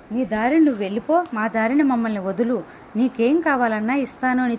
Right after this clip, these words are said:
చేతులు జోడించి చెప్పాలనిపించింది. ముందుగా అమూల్య ఉనికి ఏమాత్రం తెలిసినా ఈ పెళ్లి జరిగేది కాదు. మనోజ్ కళ్ళ ముందు ఏవో కదిలాయి. చూస్తే అవి శివ చేతివేళ్ళు. "ఏమిటి ఆలోచిస్తున్నావు?" అన్నాడు. అమూల్య కూడా తలెత్తి చూసింది. "ఏం లేదు" అన్నాడు.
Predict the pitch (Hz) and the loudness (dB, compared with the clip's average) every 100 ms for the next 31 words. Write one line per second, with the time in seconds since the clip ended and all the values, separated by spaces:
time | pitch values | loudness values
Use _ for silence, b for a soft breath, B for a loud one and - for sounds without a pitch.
0 | 220 214 269 277 180 208 220 262 254 208 | -4 -4 -2 -2 -2 -2 0 -2 -4 -8
1 | - 233 233 233 233 202 220 185 - - | -4 -2 -2 -2 -6 -6 -6 -6 -10 -14
2 | B B B B B - 254 277 330 311 | B B B B B 0 2 4 4 2
3 | 220 269 285 233 240 240 226 208 269 294 | 2 2 2 0 -2 -2 -2 0 0 0
4 | 285 269 247 226 226 262 302 - 202 226 | -2 -2 -2 -4 -2 0 0 -2 -4 -2
5 | 208 190 233 226 220 208 185 - B B | -4 0 0 0 -2 -6 -8 -14 B B
6 | B B 202 254 330 - 208 208 247 277 | B B -2 2 2 0 -4 0 2 2
7 | 247 202 208 247 226 202 220 220 202 - | 0 0 -2 -2 -2 -2 -2 -2 -4 -10
8 | - - - - - 294 - 320 359 240 | -20 -20 -20 -12 -2 -2 0 0 2 2
9 | 240 - 214 262 277 220 208 254 247 233 | -2 -6 -2 -2 -2 -4 -4 0 0 0
10 | 214 - 220 311 320 247 226 240 226 - | -4 -4 -2 0 0 0 0 -2 -6 -8
11 | 214 214 208 214 247 233 214 185 - B | -6 -4 -4 -2 -2 -2 -4 -6 -14 B
12 | B B - 220 294 294 254 233 254 233 | B B -4 0 2 0 0 -2 -2 -2
13 | 214 233 226 233 220 226 214 - - 214 | -4 -6 -8 -6 -4 -4 -4 -6 -6 -2
14 | 269 277 254 202 240 226 226 196 - - | 2 2 2 2 0 0 -2 -4 -8 -16